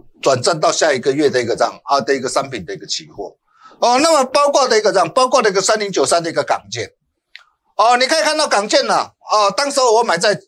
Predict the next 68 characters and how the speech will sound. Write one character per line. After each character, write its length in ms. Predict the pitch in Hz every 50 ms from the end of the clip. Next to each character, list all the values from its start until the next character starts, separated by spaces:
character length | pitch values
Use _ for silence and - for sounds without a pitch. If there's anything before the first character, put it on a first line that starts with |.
| _ - -
啊 160 | - 170 165
七 160 | 165 - - 226
月 100 | 214 185
四 160 | - 214 208
号 80 | 196
一 100 | 202 208
百 160 | 165 156 156 180
一 60 | 190
十 180 | - - 170 190
二， 100 | 175 147
跟 180 | - 190 185
七， 400 | - - - 202 202 196 180 - -
七 220 | - - 202 196
月 240 | 208 202 175 165 -
十 160 | - - 165
二 140 | 165 170 170
号 180 | 175 165 143 160
一 80 | 180
百 180 | - - 117 98
三 200 | - 139 131 123
十 100 | - 110
六。 300 | 95 120 117 104 - _ _ _ _ _ _ _ _ _ _ _ _ _ _ _
哦， 240 | - 185 190 190 214
那 100 | 247 240
我 180 | 220 196 190 185
已， 80 | 180 165 - - - -
我， 300 | 156 170 175 170 175 165
我， 300 | 165 175 180 185 170 151
我 120 | 160 170 170
都 160 | - 220 220
在 300 | 214 - 226 196 190 185
Telegram 460 | 165 - 190 196 185 - - 151 139 135
无 160 | 143 151 151
私， 220 | 147 - - - -
公 140 | 185 185
开 120 | 175 190 180 175
无 100 | 151 147
私 160 | - - 156
跟 160 | 170 160 151
大 100 | 156 151
家 120 | 139 147
一 100 | 151 156
起 100 | 139 123
做 160 | 113 - 135 123
分 160 | 117 135 127
享。 160 | - 139 117
我 80 | 120 -
相 160 | - 202 190
信 140 | - 208 185
只 140 | - 139
要 80 | 180 180
你 100 | 165 139
是 100 | - 190
我 160 | 160 123 120
粉 160 | 110 120 107
丝 120 | 107 - 127
好 100 | 120 110
朋 160 | 98 120 123
友， 100 | 123 110
也 120 | 110 107
都 100 | 101 143
可 100 | 139 -
以 40 | 123
帮 180 | 98 123 120 117
我 100 | 104 107
做 160 | 98 - -
见 160 | - 101 87 101
证。 120 | 117 107